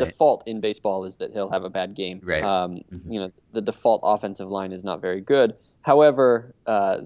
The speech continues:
Speaker 1: the point is that even, even one good event significantly, like, if you have, if you know that one guy hit a home run, for instance, you, that's, I don't know, like, a tw-, like, a tw-,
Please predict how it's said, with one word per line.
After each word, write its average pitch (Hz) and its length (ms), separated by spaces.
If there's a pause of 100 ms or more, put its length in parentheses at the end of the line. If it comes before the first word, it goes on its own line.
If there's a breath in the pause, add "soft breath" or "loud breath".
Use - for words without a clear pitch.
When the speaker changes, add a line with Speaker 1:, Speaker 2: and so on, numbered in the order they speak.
Speaker 1:
the 101 80
point - 540 (540)
is 101 500
that 98 300
even, 107 400 (100)
even 120 420
one 110 520
good 113 300
event 104 640 (300)
significantly, 101 840
like, 104 180
if 101 120
you 120 140
have, 104 320 (400)
if 110 140
you 120 200
know 113 280
that 104 240
one 107 380
guy 101 180
hit 104 120
a 101 80
home 101 180
run, 113 440 (160)
for 107 120
instance, 101 360
you, 104 220
that's, 98 380
I 92 100
don't 92 100
know, 90 220 (480)
like, 95 220 (280)
a 98 80
tw-, - 160 (240)
like, - 160
a - 60 (180)
tw-, - 320